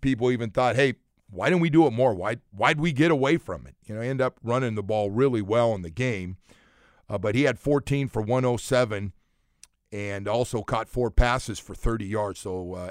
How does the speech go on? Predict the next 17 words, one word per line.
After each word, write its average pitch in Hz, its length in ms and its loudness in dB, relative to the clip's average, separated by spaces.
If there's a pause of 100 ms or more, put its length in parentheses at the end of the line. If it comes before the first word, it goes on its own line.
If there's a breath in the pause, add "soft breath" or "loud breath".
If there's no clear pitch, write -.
Achane 120 480 -2
was 85 160 -10
a 76 80 -12 (160)
big, 123 260 -2
big 101 240 -4
part 104 280 2 (520)
of 107 160 -4
the 98 140 -4
offense. 98 680 -6 (540)
So 185 100 6
we're 220 160 6
gonna 240 160 8
find 240 320 8
out, 240 180 8
folks, - 320 8
together 202 520 6 (160)
whether 196 580 6